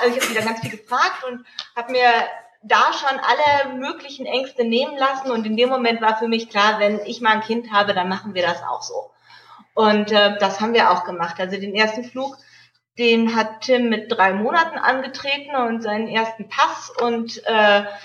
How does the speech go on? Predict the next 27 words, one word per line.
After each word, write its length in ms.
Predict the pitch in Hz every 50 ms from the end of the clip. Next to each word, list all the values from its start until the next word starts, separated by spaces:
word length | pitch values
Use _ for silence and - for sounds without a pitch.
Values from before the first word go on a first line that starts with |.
| - - -
das 240 | 208 202 208 208
Visum 380 | 214 247 285 285 294 294 277 247
und 100 | 233 226
die 80 | 220 208
Flüge, 380 | - - 240 262 254 247 254 214
die 220 | 214 220 220 226
habe 160 | 220 202 208
ich 340 | 214 214 - - - 214 208
wirklich 300 | 233 233 - - - -
original 520 | 208 226 220 240 240 220 196 196 196 202
aus 240 | - - 190 190 -
dem 140 | - 196 185
Wochenbett 500 | 180 175 - 202 - - 143 143 - -
raus 200 | 123 113 165 -
organisiert. 760 | - - 151 147 147 147 151 151 - 143 135 131 - - - _ - - - - - - - -
Und 500 | 202 220 202 190 196 196 196 196 - - - - - -
da 340 | - 208 196 202 208 208 214
darf 240 | 208 202 214 214 226
man 140 | 233 226 208
sich 160 | - - -
auch 160 | 214 208 -
nicht 220 | 226 226 226 - -
irre 180 | 220 196 185
machen 300 | 180 165 165 165 190 185
lassen 320 | 165 156 156 156 - 170 165
von 280 | - 196 180 175 175
den, 320 | 170 175 170 170 170 -